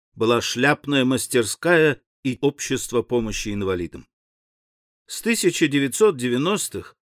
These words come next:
началось возвращение Высокопетровского монастыря Русской Православной Церкви.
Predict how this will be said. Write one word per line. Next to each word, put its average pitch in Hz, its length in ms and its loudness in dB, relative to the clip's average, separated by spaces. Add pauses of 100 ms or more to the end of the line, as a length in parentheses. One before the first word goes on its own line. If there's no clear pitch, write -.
началось 151 540 2
возвращение 139 1000 0 (180)
Высокопетровского 117 1000 -2
монастыря 98 600 -2 (240)
Русской 156 540 2
Православной 101 800 -2
Церкви. - 600 -10